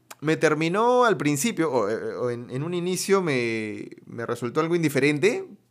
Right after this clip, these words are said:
pero al final el, el rapeo del chanteo de Bad Bunny es muy bueno. Yo lo que quería hablar precisamente era de cómo ha crecido Bad Bunny chanteando. El, en, el, en esta canción en específico, al final, se siente muy, muy, muy limpio, muy bueno.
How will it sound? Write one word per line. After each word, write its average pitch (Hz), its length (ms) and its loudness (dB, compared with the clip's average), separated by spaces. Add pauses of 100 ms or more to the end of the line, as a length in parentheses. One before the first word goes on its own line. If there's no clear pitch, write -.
(260)
pero 139 240 2
al 123 140 2
final 143 320 0
el, 156 180 -2
el 104 160 -6
rapeo 107 380 0
del 120 240 -2
chanteo 110 280 -2
de 135 140 2
Bad 127 160 0
Bunny 135 240 -2
es 127 80 -2
muy 139 240 0
bueno. 117 420 0 (800)
Yo 135 140 0
lo 147 100 2
que 135 120 -2
quería 113 240 2
hablar 139 180 2
precisamente 131 540 -4
era 135 100 0
de 107 160 -2
cómo 135 220 -2
ha 139 80 -2
crecido 127 360 -4
Bad 123 120 2
Bunny 135 400 -2
chanteando. 101 580 -2 (720)
El, 107 300 -10
en, 110 220 -6 (120)
el, 117 260 -8
en 123 160 -8
esta 139 300 -4
canción 127 340 -2
en 139 120 0
específico, 131 500 -6
al 110 100 -4
final, 117 640 -4
se - 220 -14
siente 135 480 -2
muy, 139 340 -2
muy, 135 280 -2
muy 131 220 -6
limpio, 117 380 -6
muy 113 160 -10
bueno. 113 380 -2